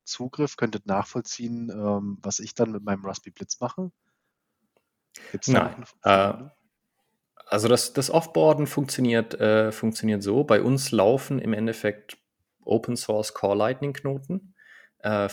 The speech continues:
Speaker 2: wie für jeden User einen eigenen. Wir kreieren für jeden User eine eigene Datenbank.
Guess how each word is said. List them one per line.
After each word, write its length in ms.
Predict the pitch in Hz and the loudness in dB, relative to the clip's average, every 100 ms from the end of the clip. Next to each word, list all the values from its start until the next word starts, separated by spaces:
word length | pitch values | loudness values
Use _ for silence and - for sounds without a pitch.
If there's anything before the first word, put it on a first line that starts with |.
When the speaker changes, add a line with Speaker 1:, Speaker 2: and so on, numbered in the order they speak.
| - | -6
Speaker 2:
wie 140 | - 101 | -10 -8
für 160 | - 104 | -4 -2
jeden 280 | 98 104 | 0 0
User 380 | 104 101 101 101 | 0 0 0 -2
einen 180 | 95 95 | -2 -4
eigenen. 640 | 90 90 113 160 190 - _ | -2 -2 -2 -4 -6 -10 _
Wir 140 | - | -14
kreieren 480 | - - - 104 101 | -8 -4 -2 -2 -2
für 160 | 101 104 | -4 -6
jeden 260 | 101 104 | -4 -2
User 320 | 104 101 98 - | -2 -2 -2 -4
eine 200 | 101 95 | -6 -6
eigene 260 | 95 95 | -8 -8
Datenbank. 680 | 90 90 90 113 147 202 - | -4 -4 -4 -2 0 0 -6